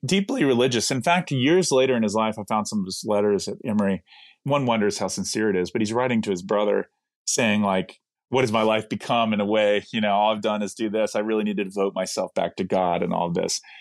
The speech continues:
which I think is relevant, you know, because he's very conservative and things like the cocaine issue and things like that are gonna become problems later down the road. And one could argue he's also conservative maybe as a business person.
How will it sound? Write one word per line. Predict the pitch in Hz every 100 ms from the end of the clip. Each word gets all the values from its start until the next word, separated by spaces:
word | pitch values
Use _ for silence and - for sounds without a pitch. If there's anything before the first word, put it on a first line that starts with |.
| - - _ _
which | 160
I | 185
think | 185 247
is | 180
relevant, | 135 143 151 131 123
you | 117
know, | 123 117
because | 120 - 123
he's | 123 110
very | 160 151
conservative | 117 - - 139 120 95 95 92 - - _ _ _
and | 120 117
things | 139 123
like | 117 107 -
the |
cocaine | - - 123 - 127 123
issue | 113 - 110
and | 101 95
things | 104
like | 98
that | 92 98
are | 95
gonna | 92
become | 87 - 101 92
problems | - 90 95 92
later | 98 95
down | 92 87
the |
road. | 92 107 92 85 - - - - - _
And | 175 180
one | 202
could | 185
argue | 170 151
he's | 143 139
also | 143 139 139
conservative | 139 - 135 123
maybe | 117 113
as | 104 107
a |
business | 98 147 - -
person. | 110 92 - -